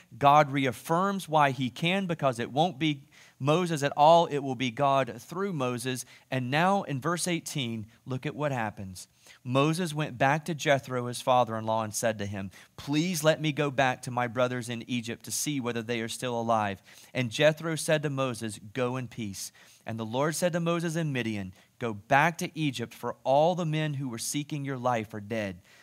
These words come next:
So Moses took his wife and his sons and had them ride on a donkey,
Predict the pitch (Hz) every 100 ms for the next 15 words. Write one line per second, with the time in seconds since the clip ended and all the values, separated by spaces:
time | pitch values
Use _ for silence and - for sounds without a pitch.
0 | _ - - - 147 156 196 202 _ -
1 | 110 113 123 117 113 101 - - 175 170
2 | 208 165 160 151 151 151 - _ _ 120
3 | 135 165 180 - 143 131 131 - _ -
4 | 107 98 - 131 151 185 175 170 180 180
5 | 147 135 127 127 117